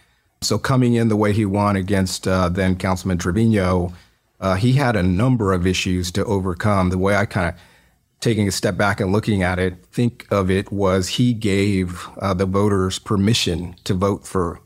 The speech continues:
almost anybody else. There, you could be upset about a number of issues or a single issue. Uh, and one of the things that I think, uh, dovetails with that, that, uh, jumped out at me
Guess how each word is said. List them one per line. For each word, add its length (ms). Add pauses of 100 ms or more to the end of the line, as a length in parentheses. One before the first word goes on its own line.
(120)
almost 260
anybody 360
else. 440
There, 180
you 240
could 220
be 160
upset 560
about 440
a 60
number 340
of 120
issues 460
or 180
a 40
single 380
issue. 480 (560)
Uh, 260
and 160
one 80
of 60
the 60
things 400
that 300
I 60
think, 260 (520)
uh, 120
dovetails 720
with 140
that, 380
that, 340
uh, 200
jumped 300
out 140
at 120
me 380